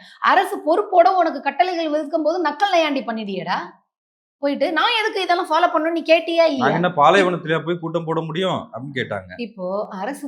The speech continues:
Speaker 1: பொறுப்போட உன்னை பற்றியும் உன்னுடைய ரசிகர்கள் பற்றியும் ஆய்வு செய்து இப்படியெல்லாம் இவங்க சொசைட்டிக்கு வந்தா நடந்துப்பாங்கங்கிறதுனால ஒரு கண்டிஷன் போட்டாங்க. அப்போ அரசு பொறுப்போட நடந்திருக்கும் பொழுது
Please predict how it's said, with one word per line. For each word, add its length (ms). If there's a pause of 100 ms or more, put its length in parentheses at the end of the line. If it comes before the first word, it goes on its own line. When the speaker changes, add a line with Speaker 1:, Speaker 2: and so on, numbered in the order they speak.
(120)
Speaker 1:
பொறுப்போட 600 (520)
உன்னை 340
பற்றியும் 540 (320)
உன்னுடைய 760
ரசிகர்கள் 640
பற்றியும் 560 (1700)
ஆய்வு 480
செய்து 400 (540)
இப்படியெல்லாம் 460
இவங்க 200
சொசைட்டிக்கு 400
வந்தா 300
நடந்துப்பாங்கங்கிறதுனால 920
ஒரு 140
கண்டிஷன் 480
போட்டாங்க. 320 (800)
அப்போ 240
அரசு 460 (100)
பொறுப்போட 480
நடந்திருக்கும் 560
பொழுது 720